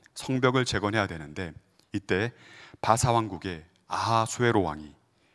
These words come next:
예루살렘 성전에 이어서 성벽이 재건되는 것을, 어, 굉장히, 어, 지독하게 방해하기 시작합니다. 그렇게 아하수에로 왕의 방해와 핍박 가운데 포로에서 귀환한 이스라엘 백성들은 힘겨운 시간을 보내고 있었습니다.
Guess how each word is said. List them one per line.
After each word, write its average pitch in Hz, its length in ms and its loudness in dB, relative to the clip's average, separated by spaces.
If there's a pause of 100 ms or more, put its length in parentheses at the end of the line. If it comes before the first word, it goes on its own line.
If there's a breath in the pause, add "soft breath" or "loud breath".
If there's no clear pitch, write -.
(120)
예루살렘 104 540 0
성전에 117 500 2 (640 loud breath)
이어서 87 340 0
성벽이 123 480 0
재건되는 92 500 -6
것을, 92 400 -8 (160)
어, - 140 -20
굉장히, 113 540 2 (360 loud breath)
어, 78 200 -14 (300)
지독하게 90 580 0 (180)
방해하기 107 440 2
시작합니다. - 580 -10 (720 loud breath)
그렇게 127 300 6
아하수에로 123 540 6
왕의 113 380 6
방해와 117 340 4
핍박 120 300 0
가운데 80 480 -2 (500)
포로에서 120 720 2
귀환한 98 560 2 (340 soft breath)
이스라엘 110 340 2
백성들은 90 640 -4 (540 loud breath)
힘겨운 151 400 4
시간을 104 320 0
보내고 90 340 0
있었습니다. - 560 -8